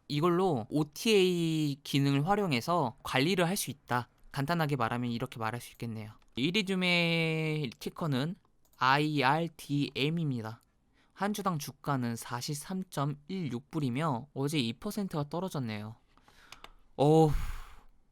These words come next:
아, 이거 여러분 보이시나요? 이 엄청난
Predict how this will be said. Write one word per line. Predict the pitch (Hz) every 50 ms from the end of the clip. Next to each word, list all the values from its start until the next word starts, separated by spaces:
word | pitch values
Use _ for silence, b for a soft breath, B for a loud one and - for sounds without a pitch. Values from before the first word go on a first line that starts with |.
| _ _ _ _ _ _ _ _ _ _ _ _ _ _ -
아, | 135 139
이거 | 135 131 127 120 - - - -
여러분 | 135 139 147 143 135 127 120
보이시나요? | - - 131 131 131 135 127 120 113 127 143 160 170 _ _ _ - _ _ _ _ _ _ _ _ _ _ _ _ _ _ _ _ - - - - - - - - - -
이 | 123 127
엄청난 | 117 113 120 131 - - 151 135 127 123 117 117